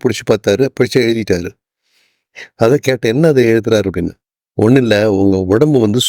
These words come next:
சூடா, குளிர்ச்சியான உடம்பா, அதுக்கு தகுந்த மாதிரி என்ன மெனு போடணும், இதெல்லாம் தான் அவர் எழுதி கொடுக்குறாரு." அது சரி, இது ஒரு அனுபவம். இன்னொரு அனுபவம் என்னன்னா,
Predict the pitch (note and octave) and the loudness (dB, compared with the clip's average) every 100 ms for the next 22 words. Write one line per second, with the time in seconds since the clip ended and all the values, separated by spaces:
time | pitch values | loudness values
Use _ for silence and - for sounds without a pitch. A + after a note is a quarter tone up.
0 | - D3 C3 G2 A#2+ C3+ _ C3+ B2+ - | 0 2 2 2 -2 -4 _ 0 0 0
1 | B2 G#2 F#2+ F#2+ F2+ G2+ G#2+ A2 - A#2+ | 0 0 0 -2 0 2 2 0 0 0
2 | A#2+ B2+ B2+ G#2 A#2 C3+ B2 A2 B2 C3+ | 2 0 0 -2 0 0 2 2 2 0
3 | - G2+ F2+ F#2+ B2 _ - - - - | 0 0 0 -4 -4 _ -20 -20 -6 0
4 | A2+ A2+ A2+ B2 G#2+ G#2 A2+ G2+ F#2 F2+ | 2 2 2 2 2 2 2 0 0 -4
5 | D#2 - _ _ _ _ _ _ _ _ | -6 -12 _ _ _ _ _ _ _ _
6 | _ _ A2 A#2 A#2 G#2 G2+ _ _ - | _ _ 0 2 0 -2 -6 _ _ -2
7 | A#2+ B2+ A2+ G#2+ G#2 F#2 D#2 _ _ _ | 2 2 2 0 -2 -2 -4 _ _ _
8 | _ _ _ _ _ _ - D3 F#3+ D#3+ | _ _ _ _ _ _ -2 2 2 2
9 | C#3+ C#3 B2+ A#2 A#2 D3 | 0 2 2 2 2 2